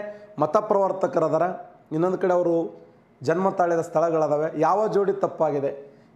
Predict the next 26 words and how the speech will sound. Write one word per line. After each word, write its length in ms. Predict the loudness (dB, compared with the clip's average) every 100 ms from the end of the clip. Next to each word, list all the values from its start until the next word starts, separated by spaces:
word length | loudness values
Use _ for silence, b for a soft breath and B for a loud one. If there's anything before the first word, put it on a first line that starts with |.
| -6
ಶಂಕರಾಚಾರ್ಯರು 880 | -4 0 0 0 0 0 2 0 -2
ಕೇರಳದ 480 | 0 2 2 0
ಕಾಲಡಿ 420 | -2 0 0 2 0
ಎಂಬ 180 | 0
ಸ್ಥಳದಲ್ಲಿ 400 | -2 0 0 0
ಜನ್ಮ 240 | -2 -2 -2
ತಾಳಿದರು, 640 | -4 -4 -2 -4 -6 -14 b b b b -2
ರಾಮಾನುಚಾರ್ಯರು 800 | 0 2 2 0 0 2 2 0
ಕರ್ನಾಟಕದ 640 | 0 2 2 0 0 0
ಉಡುಪಿ 360 | 0 0 0 0
ಎಂಬ 180 | 2 0
ಸ್ಥಳದಲ್ಲಿ 380 | 0 0 0
ಜನ್ಮ 240 | -2 -4 -4
ತಾಳಿದರು, 600 | -4 -4 -2 -2 -4 B B B -4
ಮಧ್ವಾಚಾರ್ಯರು 720 | 0 2 2 2 0 2 0
ಕರ್ನಾಟಕದ 600 | 0 0 0 0 0 0
ಉಡುಪಿ 380 | 2 0 0 0
ಎಂಬ 180 | 0 0
ಸ್ಥಳದಲ್ಲಿ 380 | 0 0 0
ಜನ್ಮ 240 | -2 -2 -2
ತಾಳಿದರು, 600 | 0 0 0 -4 -6 B B B -4
ಬಸವಣ್ಣನವರು 680 | -4 0 0 2 2 0 0
ಕರ್ನಾಟಕದ 640 | 0 0 0 0 0 0
ವಿಜಯಪುರದಲ್ಲಿ 720 | 2 2 2 2 2 2 2 0
ಜನ್ಮ 280 | 0 0
ತಾಳಿದರು. 420 | 0 0 0 -2